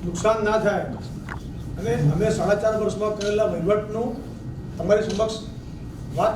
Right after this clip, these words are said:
મૂકી શકીએ, એટલા માટે અમે આજે દૂધસાગર ડેરી આપને સૌને આમંત્રણ આપ્યું છે. આ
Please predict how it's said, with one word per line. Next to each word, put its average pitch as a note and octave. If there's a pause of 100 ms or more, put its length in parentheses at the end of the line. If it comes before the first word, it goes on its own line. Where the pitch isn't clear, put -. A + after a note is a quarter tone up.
મૂકી G3+
શકીએ, G#3
એટલા A3
માટે G3+ (540)
અમે G3+
આજે F#3+ (120)
દૂધસાગર G3+
ડેરી F#3
આપને G3
સૌને F#3+
આમંત્રણ G#3
આપ્યું G#3
છે. A3 (800)
આ G#3+